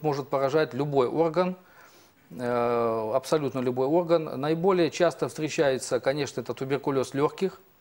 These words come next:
Э, и, э, значит, э, в девяносто трёх-девяносто четырёх процентов,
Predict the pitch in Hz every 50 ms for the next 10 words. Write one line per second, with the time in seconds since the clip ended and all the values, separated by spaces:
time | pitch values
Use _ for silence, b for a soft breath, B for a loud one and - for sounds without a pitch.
0 | b b b b b b b b b b b b - - - - 131 131 127 127
1 | 131 - - 185 196 202 202 196 180 156 147 143 143 135 127 147 135 127 - 147
2 | 135 - - - 139 131 127 123 120 120 113 107 107 113 151 170 170 165 151 135
3 | 127 117 139 151 170 175 160 - - 160 143 - - - 175 165 175 165 139 135
4 | 139 139 135 - 143 - - - 160 156 139 - - 147 143 - 190 196 196 -
5 | 185 - -